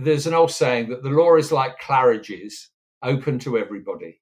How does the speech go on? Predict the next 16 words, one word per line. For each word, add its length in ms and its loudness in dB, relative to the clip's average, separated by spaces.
I 100 -6
don't 140 0
know 80 -2
about 240 -4
you, 160 0
I 80 2
haven't 320 -2
been 200 -6
to 120 -14
Claridge's. 920 -14
Um, 540 2
and, 500 4
uh, 460 4
and 300 6
in 300 -2
th-, 300 -16